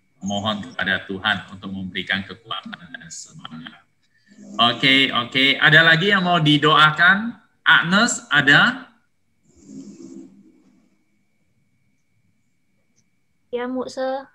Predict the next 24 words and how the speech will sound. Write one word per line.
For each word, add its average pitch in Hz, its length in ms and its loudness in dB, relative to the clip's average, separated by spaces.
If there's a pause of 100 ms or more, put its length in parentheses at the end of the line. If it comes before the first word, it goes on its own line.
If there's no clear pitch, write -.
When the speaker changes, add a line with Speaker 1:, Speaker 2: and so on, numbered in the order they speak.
(240)
Speaker 2:
sementara 240 400 -6
Speaker 1:
Ada 143 160 2
yang 147 160 4
mau 147 140 -2
didoakan? 143 680 4 (680)
Speaker 2:
eh, 220 540 -4 (260)
sementara 226 460 -8
semua 233 340 -6
baik-baik 202 560 -12
aja. 190 840 -12 (360)
Doakan 208 760 -8
untuk 208 520 -8 (120)
anu 214 280 -8
aja, 214 360 -10 (720)
covid 214 400 -6
aja 202 460 -8 (400)
di 202 100 -10
Malang 196 380 -4
supaya 190 600 -8 (520)
semakin 214 400 -8
hari 208 200 -8
grafiknya 208 480 -10
semakin 202 380 -10
menurun. 202 800 -6